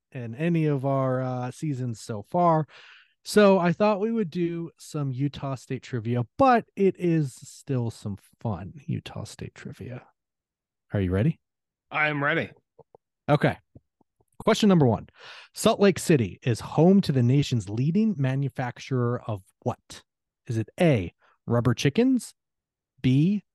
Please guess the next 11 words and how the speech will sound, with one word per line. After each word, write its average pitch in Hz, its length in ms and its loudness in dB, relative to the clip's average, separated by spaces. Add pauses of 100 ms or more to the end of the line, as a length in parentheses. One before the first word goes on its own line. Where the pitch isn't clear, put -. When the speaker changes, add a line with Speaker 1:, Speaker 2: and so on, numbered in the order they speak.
Speaker 1:
whoopee 127 380 -2
cushions, 123 640 -8 (440)
C, 135 640 -4 (320)
yo-yos, 117 800 -4 (300)
or 110 300 -2 (180)
D, 143 400 -2 (240)
clown 120 420 -2
shoes? - 480 -18 (4000)
Speaker 2:
Well, - 1120 -8
Uh, 165 100 2
I, 131 2000 2